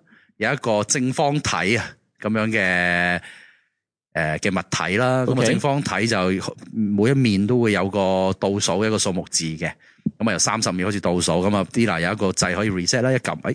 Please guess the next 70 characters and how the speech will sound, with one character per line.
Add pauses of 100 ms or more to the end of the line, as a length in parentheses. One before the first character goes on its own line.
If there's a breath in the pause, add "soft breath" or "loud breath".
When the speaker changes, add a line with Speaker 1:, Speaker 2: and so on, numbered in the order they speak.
Speaker 1:
又
返
去
三
十
秒，
因
為， (100)
哎，
下
個
人
咯
喎。
Speaker 2:
嗯，
明
白。 (1300)
Speaker 1:
噉
啊， (380 soft breath)
其
實
喺
澳
門
都，
我
哋
都
見
過
啦，
喺
唔
少
嘅
event，
Speaker 2:
冇
錯
啊。
Speaker 1:
有
啲，
一
開
始
係
啲，
淨
係
得
啲
high
roller
event
嘅
啫，
但
係
Speaker 2:
PokerStars
就
有
嘅，
有。
Speaker 1:
後
來
就
去
到，
呃，
一
啲，